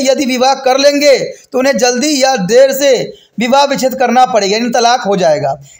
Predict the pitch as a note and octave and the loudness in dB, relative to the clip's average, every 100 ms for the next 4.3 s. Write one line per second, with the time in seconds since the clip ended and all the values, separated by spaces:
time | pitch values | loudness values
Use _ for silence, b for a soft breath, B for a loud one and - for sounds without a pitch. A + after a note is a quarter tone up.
0 | - B3+ E4 D4+ C4+ C#4 D4 D4+ D4 C#4+ | -8 -4 -2 -2 -2 0 0 2 2 2
1 | C#4 B3 B3+ C4+ A3+ A#3+ A#3+ A3 - F3+ | 0 2 2 2 -2 -2 -2 -4 -2 -4
2 | D#3 C#3+ B B - C4 E4+ - C#4 C#4+ | -4 -6 B B -4 -2 -2 0 2 2
3 | D#4 C#4+ C#4+ C#4+ C4 G3+ B3+ C4+ A#3+ - | 2 0 4 2 2 -2 0 0 0 0
4 | A3+ A#3 | 0 0